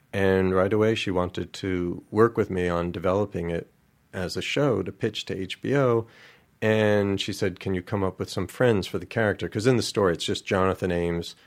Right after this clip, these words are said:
sort of based on me, early forties, you know, struggling, um, one night on a whim, puts an ad on Craigslist advertising himself as a private detective. 'Cause I'd always wanted to do that and had thought of doing that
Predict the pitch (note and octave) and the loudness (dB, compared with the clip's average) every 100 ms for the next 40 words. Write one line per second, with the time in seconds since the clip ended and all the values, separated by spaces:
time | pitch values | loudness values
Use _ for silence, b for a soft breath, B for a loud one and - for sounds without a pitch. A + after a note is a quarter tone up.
0 | b - B2 G2 E2+ G2+ G#2 - F#2+ F#2 | b -6 -4 -2 4 4 4 2 2 2
1 | F2 F2 E2+ E2 b b b b b _ | 2 0 0 -4 b b b b b _
2 | G#2 G#2+ G2 F2+ - F#2 E2+ F2 E2+ - | 2 4 4 2 0 0 2 -2 -4 -6
3 | - _ _ _ _ E3+ A2 F2 D#2+ D#2+ | -12 _ _ _ _ -2 2 2 2 -2
4 | - - - - A2 G2 F#2 F#2 F2 F2 | -8 -12 -10 0 4 4 4 2 2 -2
5 | F2 - - G2+ F2 E2+ F2 E2+ F2 - | -4 -10 -10 -4 -2 0 0 -4 -6 -12
6 | - - F#2+ F#2+ F#2 F#2 F2+ F2 F2+ F2+ | -16 -8 -2 0 0 -2 -6 -6 -4 2
7 | F#2 F2+ F2 E2+ E2+ F#2+ F2+ E2+ G2 - | 2 2 0 -2 0 0 0 -2 -6 -4
8 | F#2 F2+ F2 D#2+ - F#2+ E2+ E2+ E2 F2+ | -2 -2 -2 -6 -4 -4 -2 -6 -6 -4
9 | F2+ F#2 - F2 E2 E2 E2 F2 E2 E2+ | -4 -4 -4 -4 -4 -6 -8 -8 -8 -10
10 | D#2+ - F2 E2 D#2+ - - F#2 - - | -12 -8 -8 -6 -10 -12 -10 -10 -10 -14
11 | - G2 G#2+ G#2 G2+ G#2 F#2 F#2+ F2 F#2 | -8 2 4 6 4 2 0 -2 -4 -6
12 | D#2+ F2 G#2 F#2+ F2 - - F2 - B2 | -8 -4 -2 -2 -4 -6 -8 -10 -2 2
13 | C3 F#2+ D#2+ E2+ E2+ E2+ | 2 2 -4 -6 -4 -6